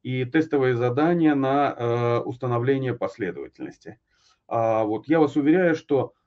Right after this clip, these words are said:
в девяносто девяти процентов случаев никаких, э, иных, э, э,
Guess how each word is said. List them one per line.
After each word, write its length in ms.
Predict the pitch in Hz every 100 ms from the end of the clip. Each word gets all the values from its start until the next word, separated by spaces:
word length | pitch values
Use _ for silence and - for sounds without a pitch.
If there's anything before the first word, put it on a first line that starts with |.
| _
в 80 | 113
девяносто 540 | 104 139 160 156 156 120
девяти 420 | 123 143 151 147
процентов 560 | - 113 - 104 117 117
случаев 420 | 180 190 - 110
никаких, 480 | 117 107 107 - 95 - -
э, 240 | 113 110 -
иных, 520 | 135 135 127 104 - 107
э, 500 | 107 107 104 95 90 _ _ _ _ _ -
э, 260 | 117 117